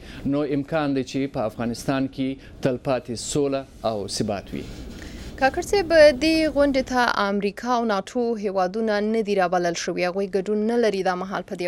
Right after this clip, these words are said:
Speaker 2: غونډې کې. خپله که وکتل شي، په افغانستان کې دا مهال دیارلس زره امریکایي پوځیان یا ځواکونه، آ، میشت دي او همالته اوسیږي. نو د دې غونډې اهمیت څه پاتې شوی دی؟
Speaker 1: آ، په دې اړه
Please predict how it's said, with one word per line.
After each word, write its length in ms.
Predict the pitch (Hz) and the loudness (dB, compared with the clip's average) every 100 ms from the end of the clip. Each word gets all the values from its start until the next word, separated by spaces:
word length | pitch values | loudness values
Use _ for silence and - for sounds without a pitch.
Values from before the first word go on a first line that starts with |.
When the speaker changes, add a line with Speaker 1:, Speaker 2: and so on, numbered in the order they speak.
| 170 | -4
Speaker 2:
غونډې 240 | 185 175 175 | -6 -8 -8
کې. 100 | 165 - - - - - 240 | -8 -10 -14 -12 -10 -2 -2
خپله 480 | - - 339 302 285 | -2 0 4 6 4
که 140 | 269 | 2
وکتل 420 | 254 285 262 262 | 2 2 2 2
شي، 140 | - 254 | 0 -2
په 120 | 226 | -2
افغانستان 600 | 208 208 208 214 269 262 | 0 0 0 -2 -2 -2
کې 100 | 247 | 0
دا 140 | 240 | 0
مهال 420 | 240 214 233 233 202 | 0 -2 -2 -2 -2
دیارلس 460 | 226 247 247 220 196 | 0 2 4 2 -2
زره 320 | 190 240 247 | 0 0 2
امریکایي 560 | 196 196 196 202 196 254 | 0 -2 -4 -4 -2 -2
پوځیان 640 | - 196 190 220 208 196 | -2 -6 -2 0 0 -2
یا 120 | 185 | -4
ځواکونه، 640 | 185 185 180 - 285 220 - - - - | -6 -6 -6 -4 -2 0 -4 -14 -20 -6
آ، 140 | 180 | -4
میشت 440 | 202 214 220 214 - | -2 0 -2 -2 -2
دي 180 | 202 | 0
او 160 | 185 190 | 2 0
همالته 380 | 196 196 196 196 | 0 0 0 -2
اوسیږي. 540 | 190 - 277 254 190 - - - | -2 -2 2 2 0 -8 -14 -4
نو 280 | 247 247 254 - 220 | 0 2 2 2 0
د 140 | 208 | 2
دې 360 | 247 208 320 330 311 247 | 2 2 2 2 2 0
غونډې 460 | 294 320 277 233 220 | 0 2 0 0 -2
اهمیت 400 | 214 - 262 269 - | -6 -6 -6 -6 -6
څه 20 | |
پاتې 260 | 175 147 165 | -4 -6 -6
شوی 300 | - 151 - | -8 -8 -8
دی؟ 180 | - - - - - - - - | -12 -16 -20 -20 -20 -20 -18 -8
Speaker 1:
آ، 160 | 185 208 | -2 0
په 140 | 220 | 0
دې 80 | 208 | -2
اړه 220 | 240 233 | 0 0